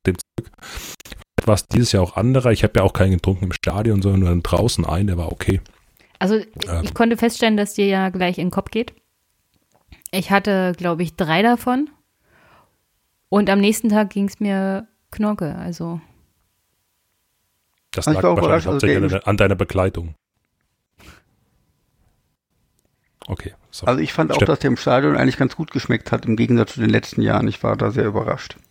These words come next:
Speaker 2: Vielleicht haben sie einfach wirklich die Mischung umgestellt und
Speaker 1: Ja.
Speaker 2: wir haben das bloß noch nicht rausgekriegt. Ihr, ihr seid doch vor Ort, ihr kriegt das bestimmt raus.
Speaker 1: Ja, ich hab halt aufgehört, ihn zu trinken, nachdem ich da schlechte Erfahrung mit hatte und hab mich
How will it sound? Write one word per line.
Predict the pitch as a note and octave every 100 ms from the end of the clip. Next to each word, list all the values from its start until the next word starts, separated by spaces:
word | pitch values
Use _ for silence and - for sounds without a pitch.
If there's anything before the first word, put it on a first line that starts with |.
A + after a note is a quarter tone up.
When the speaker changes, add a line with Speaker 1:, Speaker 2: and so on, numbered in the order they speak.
| -
Speaker 2:
Vielleicht | - D3+ C#3+ -
haben | D#3
sie | D3+
einfach | D3 C#3+ D3 - _ D#3+ -
wirklich | D3 D#3 D#3 D3 -
die | E3
Mischung | F3 F3+ D#3+
umgestellt | D#3 D#3 - D#3+ D3+
und | D3 D3 - - -
Speaker 1:
Ja. | G#2+
Speaker 2:
wir | E3+
haben | E3+
das | D#3+ -
bloß | F#3
noch | F#3
nicht | E3+ E3+
rausgekriegt. | E3+ D#3 - D3+ - - _ _
Ihr, | A3+ B3 A#3 -
ihr | C#4+
seid | A3+ A3
doch | A3
vor | - G#3
Ort, | F3 -
ihr | F#3+
kriegt | - G3
das | F#3
bestimmt | - - D#3+
raus. | - - - _ _ _ _ _ _ _ _ _ _ - - -
Speaker 1:
Ja, | G#2
ich | G#2+
hab | B2
halt | A2+
aufgehört, | - B2 A2+
ihn |
zu | -
trinken, | G#2+ B2+ D3+
nachdem | A2+ G#2+ G#2 G2+
ich |
da | - F#2+ - -
schlechte | F#2 -
Erfahrung | - A2 C3+
mit | F#2 -
hatte | F2+
und | E2+ E2
hab | G2+ _
mich | F#2+